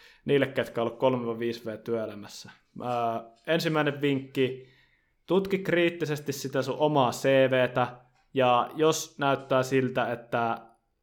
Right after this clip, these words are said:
että sä oot stallannut paikalles, niin eti rohkeasti niitä uusia haasteita. Ja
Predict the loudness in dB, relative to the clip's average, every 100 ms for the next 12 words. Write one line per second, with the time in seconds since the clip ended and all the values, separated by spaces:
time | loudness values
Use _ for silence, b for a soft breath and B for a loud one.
0 | _ _ -8 -8 -4 -6 -2 0 -2 -2
1 | 2 2 2 -4 -2 0 0 -2 -4 -4
2 | -6 -4 -2 -4 -6 -12 _ -6 -2 0
3 | 4 4 2 0 -2 -4 -4 -4 -4 -6
4 | -4 -4 -6 -10 _ _ _ _ _ _
5 | -2 -2 -4 -10 -12 -10 -12 -14 _ _
6 | _ _ -8 -6 -6